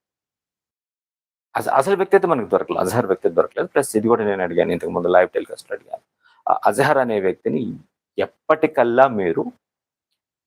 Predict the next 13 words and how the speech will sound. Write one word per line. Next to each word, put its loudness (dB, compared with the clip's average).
సంఖ్యలతో 4
బంధించి, 0
ఓ 0
టాపీగా, 2
బీపీగా 4
మనం 0
స్పెషల్ 0
ఫ్లైట్‌లో 0
వాడిని 0
తీసుకెళ్ళి 4
వదిలిపెట్టాం 0
మనం, -2
ఆ? 4